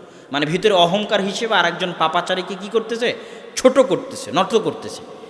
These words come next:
একটা সুদখোরকে যদি আমার ছোট করার দরকার হয়, তা আল্লাহ মুসাকে বলতো, "তুই যে ফেরাউনকে বলবে, 'এই কাফের'।"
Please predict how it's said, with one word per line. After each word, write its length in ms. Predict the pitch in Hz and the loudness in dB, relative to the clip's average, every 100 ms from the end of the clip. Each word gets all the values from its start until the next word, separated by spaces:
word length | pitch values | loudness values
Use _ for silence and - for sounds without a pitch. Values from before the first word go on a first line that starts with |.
| - - - | -20 -20 -2
একটা 240 | 165 170 220 | 0 2 0
সুদখোরকে 580 | - 208 - 247 254 | 0 -4 2 2 4
যদি 180 | 254 247 | 2 6
আমার 200 | 247 233 | 6 6
ছোট 220 | 233 226 | 2 -2
করার 300 | 226 220 196 | 0 2 2
দরকার 300 | 180 180 185 | 2 0 2
হয়, 160 | 170 151 | 2 0
তা 140 | 190 | 0
আল্লাহ 280 | 185 190 196 | 0 0 0
মুসাকে 320 | 185 175 190 | 0 -2 -2
বলতো, 240 | 185 180 180 | -2 -2 -2
"তুই 180 | 185 190 | -4 -2
যে 140 | 185 | -2
ফেরাউনকে 440 | 185 180 175 175 | 0 0 0 -2
বলবে, 240 | 175 175 208 | -4 0 2
'এই 60 | |
কাফের'।" 320 | 233 190 156 | 2 0 -2